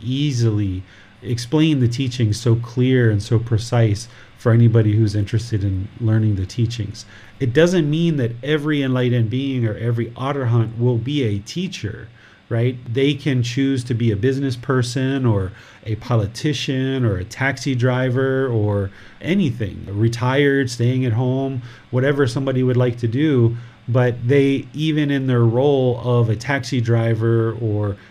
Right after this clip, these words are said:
a retired person at home, someone who's enlightened would be able to explain to you very clearly what the teachings are that led to their enlightenment in terms of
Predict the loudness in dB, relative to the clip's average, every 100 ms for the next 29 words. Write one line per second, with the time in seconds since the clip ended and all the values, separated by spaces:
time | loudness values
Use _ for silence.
0 | -4 2 4 4 2 0 0 0 0 0
1 | 0 2 2 2 2 0 -2 -6 -4 0
2 | 0 0 0 2 4 4 2 0 0 -2
3 | -6 -8 -2 0 2 2 2 2 2 2
4 | 0 0 0 0 2 2 2 2 2 2
5 | -2 -2 0 2 2 2 -2 -10 -16 -20
6 | -20 -6 2 2 2 -2 -2 -4 0 0
7 | 2 2 2 0 -2 -4 0 2 4 4
8 | 2 2 0 0 0 0 0 0 -2 -2
9 | -2 2 4 4 2 0